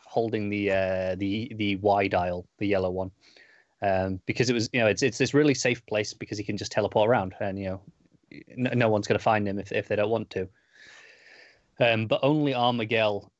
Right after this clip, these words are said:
can unlock the vault to get the vial because it's a code specified to, you know, uh, like, something that happened to him.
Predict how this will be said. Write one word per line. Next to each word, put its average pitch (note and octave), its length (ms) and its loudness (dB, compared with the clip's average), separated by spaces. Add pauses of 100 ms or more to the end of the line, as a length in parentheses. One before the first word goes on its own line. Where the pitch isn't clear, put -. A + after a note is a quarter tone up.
can A#2+ 280 -4
unlock A2+ 460 -2
the G#2+ 100 -2
vault G2 280 0 (280)
to A2 120 -10
get A2 160 -2
the A2 60 -8
vial G2 460 0
because A2+ 220 -6
it's A2+ 60 -6 (100)
a - 40 -10
code G#2 280 2
specified - 760 0
to, G2+ 260 -4
you G2+ 100 -6
know, F#2+ 140 -4
uh, G2+ 320 0
like, G#2 180 2
something B2+ 280 0
that A2+ 80 -2
happened A#2+ 280 -4
to G2+ 80 -2
him. F#2 260 -4